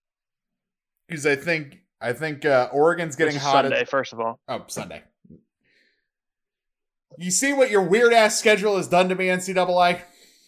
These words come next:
Speaker 2: <laughs>
Speaker 1: Like, you see what your weird-ass schedule has done? This game is supposed to be on Friday. Oh my God. Hopefully, like, please, for the love of God, N C double A, go back to your normal schedule next year.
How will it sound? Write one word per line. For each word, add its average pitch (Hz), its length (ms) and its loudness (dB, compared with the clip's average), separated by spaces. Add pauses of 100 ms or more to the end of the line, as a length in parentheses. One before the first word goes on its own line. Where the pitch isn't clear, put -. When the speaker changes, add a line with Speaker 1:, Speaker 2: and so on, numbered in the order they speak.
(100)
Speaker 2:
<laughs> 143 240 -8 (760)
Speaker 1:
Like, 156 220 -8 (1900)
you 135 80 -20
see 240 160 -8
what 233 160 -8
your 220 100 -2
weird-ass 185 640 -2
schedule 202 380 -2
has 175 120 -4
done? 180 240 0
This 190 160 -2
game 240 160 -2
is 233 100 -6
supposed 208 380 -4
to 214 60 -10
be 208 120 -4
on 190 160 2
Friday. 170 760 -2 (1900)
Oh 143 260 -10
my 90 200 -18
God. 104 280 -10 (120)
Hopefully, 233 520 -2 (260)
like, 165 280 -6
please, 190 360 -4
for 170 100 -10
the 160 60 -4
love 175 180 2
of 139 140 -8
God, 139 240 2
N 117 100 -6
C 120 100 -14
double 113 200 -8
A, 113 60 -6
go 151 180 -2
back 170 220 0
to 190 80 -10
your 151 120 -6
normal 147 320 -6
schedule 120 360 -6
next 104 260 -14
year. 92 200 -16